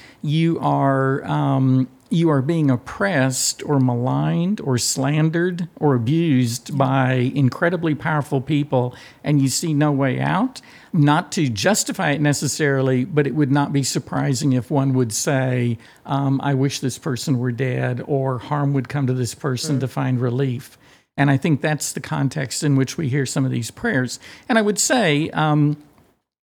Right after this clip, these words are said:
Speaker 1: while you find this in the Psalms, um, it is of some int-, interest or note that Jesus does himself, uh, use the lament or complaint Psalms. And I think we have a case where, um, he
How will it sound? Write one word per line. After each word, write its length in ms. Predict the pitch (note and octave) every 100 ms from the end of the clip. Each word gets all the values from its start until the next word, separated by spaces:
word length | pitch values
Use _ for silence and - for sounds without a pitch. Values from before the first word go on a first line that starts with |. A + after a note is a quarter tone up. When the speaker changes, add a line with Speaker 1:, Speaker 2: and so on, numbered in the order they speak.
| _ -
Speaker 1:
while 380 | C#3+ C#3+ D3
you 220 | C#3+ D3 C3
find 380 | - D#3 D#3+
this 420 | C#3 B2+ D3 - -
in 220 | - D#3 B2
the 100 | A2+
Psalms, 720 | G#3+ A3 C#3+ B2 C#3+ C3+ -
um, 440 | D3 C3+ C3+ C3
it 180 | D3 D3+
is 200 | D#3 D3+
of 100 | D3+
some 220 | - D#3
int-, 260 | D3 G#3 -
interest 540 | D#3+ F#3 G#3 D#3+ B2 -
or 80 | B2+
note 420 | C3+ F#3+ C#3+ -
that 220 | C3+ C3
Jesus 460 | A#2+ C3+ D#3+ D#3 A#2+
does 540 | C3+ C3 C#3+ C3+ -
himself, 760 | C#3+ C3+ C3+ - D4 C3 A2+ - - - - D3
uh, 80 |
use 400 | C#3 C3 D3+ C3+ C3+
the 80 |
lament 380 | C3 C#3 C#3+ C#3+
or 60 | C#3+
complaint 460 | C#3+ B2 C#3+ C#3+ D#3
Psalms. 540 | D#3+ D3 F#3 G#3 -
And 200 | D3 C#3
I 60 | C3
think 260 | D3 C#3 -
we 160 | C#3
have 140 | C#3+ C#3
a 40 |
case 380 | - C#3+ D3 -
where, 340 | D#3 D#3+ D#3+ - - -
um, 600 | - D3 D3 D#3 D#3 -
he 240 | C3 D3+